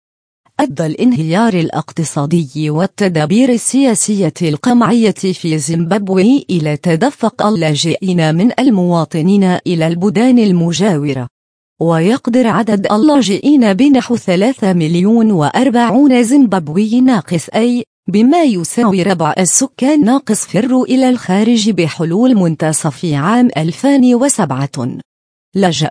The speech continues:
ثلاثة ملايين منهم إلى جنوب إفريقيا وبوتسوانا. وبصرف النظر عن الأشخاص الذين فروا إلى البلدان المجاورة،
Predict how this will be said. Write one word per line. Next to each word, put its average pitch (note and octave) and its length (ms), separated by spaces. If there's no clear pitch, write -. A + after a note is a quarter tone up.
ثلاثة A3+ 460
ملايين F3+ 720
منهم G#3+ 400
إلى E3 300
جنوب B3 420
إفريقيا F3+ 840
وبوتسوانا. E3+ 1200
وبصرف F#3 640
النظر A3 640
عن E3 180
الأشخاص F3+ 840
الذين A#3 580
فروا E3 420
إلى E3 280
البلدان G3 500
المجاورة، F3 880